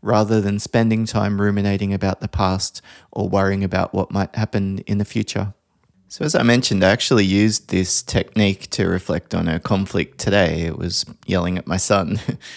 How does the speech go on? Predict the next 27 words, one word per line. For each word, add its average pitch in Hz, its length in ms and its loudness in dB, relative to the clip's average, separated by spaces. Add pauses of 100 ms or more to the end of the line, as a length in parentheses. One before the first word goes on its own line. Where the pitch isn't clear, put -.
(340)
He 95 200 -2
actually 92 420 -2
ended 92 220 -2
up - 300 -6
being 87 360 -2
home 98 360 0
from 95 240 -6
school, 98 540 0
and 90 300 -4
I 73 100 -4
was 90 140 -2
asking 90 380 -2
him 90 160 -2
to 87 140 -4
brush - 260 -6
his 87 160 -8
teeth - 320 -8
or - 80 -8
do 92 160 -8
something 92 400 -6
this 95 220 -8
morning, 90 480 -4
and, - 180 -10 (520)
yeah, - 180 -4 (220)
asked 90 260 -6
him 95 100 -2
earlier 98 560 4